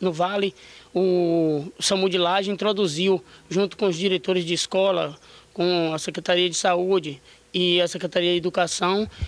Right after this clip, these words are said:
esse, essa, esses eventos que trazer o sa-, a es-, o samu e a escola pra próximo. E a comunidade também,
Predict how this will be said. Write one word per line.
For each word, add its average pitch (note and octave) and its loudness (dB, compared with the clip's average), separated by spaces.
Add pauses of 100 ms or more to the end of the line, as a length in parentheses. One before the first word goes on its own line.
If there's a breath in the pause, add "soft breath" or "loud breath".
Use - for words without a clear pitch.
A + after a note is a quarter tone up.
(120)
esse, G#3 2
essa, F#3 0 (100)
esses F#3+ 0
eventos E3+ 0 (420 loud breath)
que F#3 0
trazer F#3+ 0 (120)
o F#3 0
sa-, G3 0 (140)
a F#3+ 2
es-, - -4 (360)
o G3 -4
samu G3+ 0
e A#3 2
a A#3 4
escola G#3+ 2
pra A#3+ -4
próximo. F#3+ -2 (460 loud breath)
E F#4 2
a D#4 4
comunidade C4+ 2
também, G#3 0